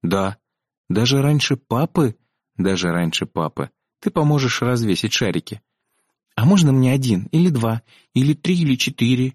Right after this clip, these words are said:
или пять, или шесть?» «Уверена, что можно», — сказала Холли, распутывая волосы на дочкином затылке. «Думаю, голову к празднику надо помыть». «А можно Снежок пойдет с нами?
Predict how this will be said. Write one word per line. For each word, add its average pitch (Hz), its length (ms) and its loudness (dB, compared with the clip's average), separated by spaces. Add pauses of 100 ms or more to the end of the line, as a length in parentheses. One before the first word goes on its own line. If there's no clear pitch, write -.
(120)
или 123 180 4
пять, 156 400 -2
или 98 180 0
шесть?» - 480 -2 (600)
«Уверена, 104 420 0
что - 180 -4
можно», — 82 380 -2 (280)
сказала 82 440 -2
Холли, 127 400 -2 (220)
распутывая 101 640 -4
волосы 101 460 -2
на 82 140 0
дочкином 80 520 -4
затылке. 82 520 -6 (580)
«Думаю, 135 520 0
голову 120 380 0
к - 80 -20
празднику 101 680 -2
надо 87 360 -2
помыть». 110 480 -2 (840)
«А 113 100 -2
можно 165 380 2
Снежок 170 600 2
пойдет 92 360 -2
с - 100 -6
нами? 85 340 -2